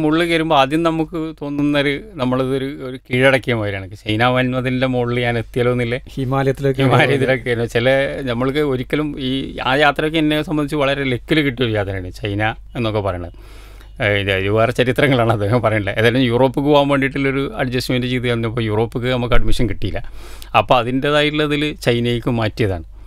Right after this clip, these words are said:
Speaker 1: ഏ, അപ്പോൾ അവിടുന്ന് നമുക്കുള്ളോട് അവിടുന്ന് പറയണ തന്നെ ചൈനയിലേക്ക് പോയാൽ നിങ്ങൾക്ക് ച-, വൻമതിൽ കാണാമെന്നാണ്. അപ്പോൾ പിന്നെ രണ്ടാമത് വേറെ ഒന്നും നമ്മളവിടെ ആലോചിച്ചില്ല. ചൈന വൻമതിലാണ് അത്രയും കുട്ടിക്കാലം മുതൽ കാണുന്നത്. ഈ ചൈന വൻമതിലും പിന്നെ താജ്മഹലും കൂടി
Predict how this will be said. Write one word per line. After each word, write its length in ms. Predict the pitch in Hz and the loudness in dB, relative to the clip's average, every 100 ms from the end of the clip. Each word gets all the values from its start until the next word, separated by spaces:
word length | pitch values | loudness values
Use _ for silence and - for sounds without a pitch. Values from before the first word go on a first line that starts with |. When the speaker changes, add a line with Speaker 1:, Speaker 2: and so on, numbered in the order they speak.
| - - - - - 120 | -18 -18 -18 -18 -10 -4
Speaker 1:
ഏ, 60 | 110 - | -4 0
അപ്പോൾ 140 | 98 | 2
അവിടുന്ന് 320 | 107 110 127 131 131 | 4 2 2 2 2
നമുക്കുള്ളോട് 480 | 123 123 135 131 131 135 | 0 0 0 0 2 2
അവിടുന്ന് 260 | 123 123 127 | 2 -2 -2
പറയണ 200 | 117 117 123 | 0 2 0
തന്നെ 160 | 123 127 | 0 0
ചൈനയിലേക്ക് 520 | 117 110 117 117 131 | 0 2 0 0 2
പോയാൽ 160 | 127 123 | 2 2
നിങ്ങൾക്ക് 200 | 120 120 | 0 -2
ച-, 100 | 156 131 | -2 0
വൻമതിൽ 400 | 110 117 123 127 147 - | 2 2 2 0 0 0
കാണാമെന്നാണ്. 360 | 107 104 104 | 0 0 -2
അപ്പോൾ 120 | 104 101 | -2 -2
പിന്നെ 180 | 98 104 113 | -2 0 0
രണ്ടാമത് 360 | 110 107 113 120 123 | 0 2 2 2 2
വേറെ 140 | 120 | 2
ഒന്നും 140 | 120 123 | 2 2
നമ്മളവിടെ 340 | 117 113 107 | 2 2 2
ആലോചിച്ചില്ല. 480 | 107 95 92 104 101 95 | 2 0 -4 -6 -6 -6
ചൈന 180 | 110 95 104 | -4 0 0
വൻമതിലാണ് 500 | 110 110 110 117 117 120 | 0 0 -2 -2 -2 -2
അത്രയും 260 | 131 131 139 - - | -2 -2 -4 -10 -10
കുട്ടിക്കാലം 420 | 139 131 135 131 | -8 0 2 2
മുതൽ 160 | 131 131 123 | 0 -2 -2
കാണുന്നത്. 240 | 104 - - - - | -4 -6 -14 -8 -2
ഈ 40 | 139 | 2
ചൈന 280 | 131 135 151 160 | 2 2 2 4
വൻമതിലും 440 | 165 160 156 165 170 - - - - - | 2 2 0 0 -4 -8 -16 -16 -16 -4
പിന്നെ 220 | 139 135 127 123 117 | 0 2 0 0 0
താജ്മഹലും 520 | 113 127 131 139 143 | 2 4 6 4 2
കൂടി 160 | 139 | 0